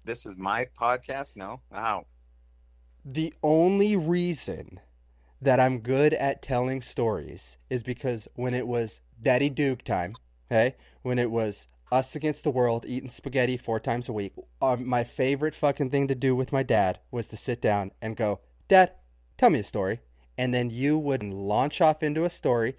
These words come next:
Speaker 2: Sure, there was, like, a four-month period where I would say, "Dad, tell me a story. Tell me a bu-, story about Uncle Monty being mean to you." And you had a <laughs> plethora of those.
Speaker 1: Oh, yeah.
Speaker 2: But I was thinking about it. I was like, "The only reason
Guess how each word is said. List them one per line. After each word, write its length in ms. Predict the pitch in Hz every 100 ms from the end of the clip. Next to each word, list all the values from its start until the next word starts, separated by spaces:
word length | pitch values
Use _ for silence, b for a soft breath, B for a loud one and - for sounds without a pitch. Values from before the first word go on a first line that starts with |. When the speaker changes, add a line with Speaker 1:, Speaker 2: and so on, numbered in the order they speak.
| b
Speaker 2:
Sure, 300 | - - 160
there 160 | 156 131
was, 160 | 123
like, 120 | 120
a 60 | 117
four-month 640 | - - 127 139 139 143
period 400 | - 135 131 131
where 140 | 123 110
I 80 | 110
would 120 | 107
say, 140 | 120
"Dad, 360 | 120 151 151 160 b b
tell 160 | - 196
me 80 | 160
a 60 |
story. 360 | 113 - 104 131 b b b -
Tell 140 | 220
me 100 | 160
a 40 |
bu-, 140 | 113 117
story 320 | - - 117
about 220 | 117 113
Uncle 220 | 107 107 107
Monty 240 | 107 110
being 240 | 107 107 101
mean 180 | 107
to 60 | 107
you." 220 | 113 143 - B B
And 180 | 131 139
you 160 | 180 214
had 360 | - 165 156 - - -
a 80 | 135
<laughs> 20 |
plethora 680 | - 147 147 180 - 139 123
of 220 | 113 98
those. 480 | 110 117 85 - - _ b b b b b -
Speaker 1:
Oh, 160 | 98 110
yeah. 280 | 98 107 - _ _ _ _ 139
Speaker 2:
But 200 | 143 143
I 80 |
was 120 | 139 -
thinking 220 | 190 185
about 200 | 165 151
it. 60 |
I 80 | 147
was 120 | 139
like, 120 | 143 -
"The 160 | 156 -
only 360 | 160 180 185 190
reason 560 | 151 156 165 202 226